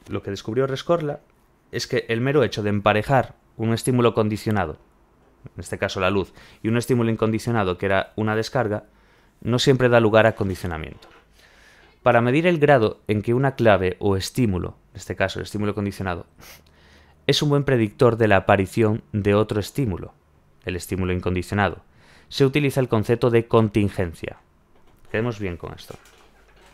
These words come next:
La condición que nos habían, que habíamos dicho anteriormente, la del estímulo condicionado debe ser un buen predictor del estímulo incondicionado. Entonces nos dicen aquí,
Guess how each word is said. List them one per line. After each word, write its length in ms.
La 100
condición 320
que 80
nos 140
habían, 400
que 80
habíamos 300
dicho 220
anteriormente, 640
la 100
del 220
estímulo 380
condicionado 540
debe 340
ser 220
un 140
buen 240
predictor 680
del 140
estímulo 500
incondicionado. 680
Entonces 200
nos 120
dicen 220
aquí, 240